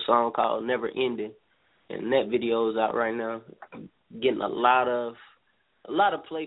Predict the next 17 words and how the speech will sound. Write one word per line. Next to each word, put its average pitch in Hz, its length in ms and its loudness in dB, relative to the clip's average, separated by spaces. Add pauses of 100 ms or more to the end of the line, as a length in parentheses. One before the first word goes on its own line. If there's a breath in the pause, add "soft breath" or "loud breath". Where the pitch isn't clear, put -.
from 139 120 -12
the 127 60 -10
video 127 480 -10
side 120 280 -8
on 120 160 -14
it. 117 60 -14
I 131 140 -4
did, 135 200 -10
I 123 100 -10
didn't 131 180 -12
really 127 340 -12
push 143 200 -4
'em 117 200 -20
as 113 60 -20 (140)
singles. 117 380 -6
I 113 80 -4
just 120 200 -12